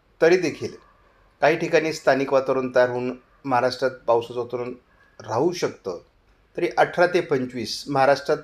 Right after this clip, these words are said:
फारसं पावसाळी वातावरण दाखवण्यात येत नाही. दरम्यानच्या काळात शेतकरी मशागतीची कामं करू शकतात.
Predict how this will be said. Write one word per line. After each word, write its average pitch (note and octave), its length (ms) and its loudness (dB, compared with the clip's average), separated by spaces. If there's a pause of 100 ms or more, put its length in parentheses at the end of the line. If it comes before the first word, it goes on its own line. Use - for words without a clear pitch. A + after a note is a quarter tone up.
फारसं A#2 280 0
पावसाळी B2 420 0
वातावरण A#2 320 -2
दाखवण्यात G#2+ 420 -2
येत G2 160 -8
नाही. G#2+ 260 -8 (680)
दरम्यानच्या G#3+ 480 4
काळात E3+ 300 6
शेतकरी D3+ 540 -6
मशागतीची D#3 720 -2
कामं A#2+ 260 0
करू G#2+ 220 -2
शकतात. F#2 440 -10